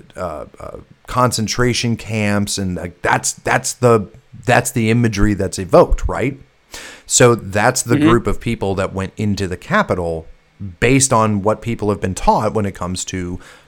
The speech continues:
Speaker 1: that kind of word. So this was a massive anti-Semitic protest that shut down the Capitol, and they stormed in, all these anti-Semites. That should be triggering most people on the left to be like,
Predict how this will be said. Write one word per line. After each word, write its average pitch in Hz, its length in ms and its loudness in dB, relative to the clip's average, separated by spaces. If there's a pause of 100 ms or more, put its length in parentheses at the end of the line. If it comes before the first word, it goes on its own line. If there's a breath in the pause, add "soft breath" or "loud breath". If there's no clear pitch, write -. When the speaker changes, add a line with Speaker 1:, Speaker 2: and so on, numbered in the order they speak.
(160 loud breath)
Speaker 1:
that 98 160 -2
kind 95 260 -2
of 101 100 -4
word. 160 380 0 (220 soft breath)
So 107 320 6
this 113 260 2
was 110 160 2
a 95 140 0
massive 87 600 -2
anti-Semitic 95 760 -4
protest 101 500 0
that 98 160 -4
shut 104 460 -2
down 113 300 2
the 107 80 0
Capitol, 120 440 4
and 92 100 -2
they 104 100 0
stormed 117 520 2
in, 120 260 2
all 98 200 0
these 107 260 -2
anti-Semites. 107 920 -4 (440 loud breath)
That 151 220 2
should 202 260 2
be 165 140 2
triggering 139 460 2
most 120 260 2
people 147 240 0
on 117 140 4
the 101 60 0
left 165 280 2
to 120 40 0
be 110 120 2
like, 101 220 2